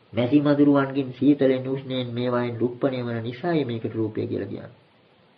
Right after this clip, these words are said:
වෙන මේකේ තියෙන පරමාණුවක් නිසා නොවේ. දැන් අපි තවදුරටත් මේ රුප්පණ කියන වචනේ තේරුම බලනවා නම් මේ අදහස තවත් තැනක සඳහන් වෙනවා. ප්‍රණිපාතේ පාරායන වර්ගයේ පිංගිය සූත්‍රයේ එක්තරා වටිනා ගාථාවක මෙන්න මෙහෙම සඳහන් වෙනවා.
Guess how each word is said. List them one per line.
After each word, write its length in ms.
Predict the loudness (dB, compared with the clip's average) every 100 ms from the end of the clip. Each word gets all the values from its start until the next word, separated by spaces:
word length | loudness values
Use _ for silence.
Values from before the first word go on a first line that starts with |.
| _ _ _ _ _ _ _ _ _ -6
වෙන 120 | -2 2
මේකේ 280 | 4 4
තියෙන 220 | 2 2 0
පරමාණුවක් 600 | -2 -2 -2 -2 -4 -6
නිසා 280 | -6 -6 -4
නොවේ. 260 | -6 -8 -12 _ _ _ _ _ _ _ _ _
දැන් 160 | -8 -4
අපි 140 | -2 2
තවදුරටත් 540 | 4 4 4 2 -2 -10 _ _ _ _ _ _ -4
මේ 120 | 4
රුප්පණ 340 | 6 6 0 2
කියන 180 | 2 2
වචනේ 360 | 0 0 -2
තේරුම 320 | 2 2 2
බලනවා 400 | 2 2 2 -2
නම් 160 | -8 -12 -18 _ _ _ _ -6
මේ 140 | 0
අදහස 240 | 2 4 4
තවත් 300 | 4 4 2
තැනක 240 | 0 -2 -2
සඳහන් 380 | -4 -6 -8
වෙනවා. 280 | -8 -10 -12
ප්‍රණිපාතේ 640 | -4 -4 -4 -2 -2 2 0
පාරායන 500 | 2 -2 -2 -2 -2
වර්ගයේ 400 | -2 -2 -2 -2
පිංගිය 400 | -2 -4 0 0
සූත්‍රයේ 640 | 2 -2 -2 2 4 4 2 -18 -20 -20 _ -18
එක්තරා 360 | -8 -2 2
වටිනා 360 | 2 2 0 0
ගාථාවක 560 | 2 2 0 -2 0 -2
මෙන්න 220 | -6 -6
මෙහෙම 240 | -6 -6
සඳහන් 400 | -6 -6 -6 -8 -10
වෙනවා. 300 | -14 -16